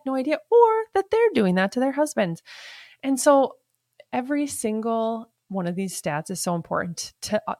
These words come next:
to me, to our team. And I, when I say team too,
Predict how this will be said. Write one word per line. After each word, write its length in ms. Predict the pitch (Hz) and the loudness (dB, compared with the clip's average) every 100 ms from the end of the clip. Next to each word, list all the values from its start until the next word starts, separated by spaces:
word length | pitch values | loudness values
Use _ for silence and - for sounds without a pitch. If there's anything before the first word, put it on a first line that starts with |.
| - | -6
to 120 | 185 | -4
me, 320 | 165 151 208 | -2 -2 -4
to 180 | - 202 - | -6 -10 -8
our 140 | 170 | -8
team. 560 | - - 180 185 196 202 | -8 -10 -6 -6 -6 -6
And 120 | 190 | -4
I, 180 | 196 202 | -6 -4
when 140 | 277 | -2
I 120 | 370 370 - | -2 -6 -6
say 120 | 339 | -4
team 500 | 285 - - 220 220 | -4 -6 -4 -2 -2
too, 400 | 214 - 214 214 | -4 -6 -4 -4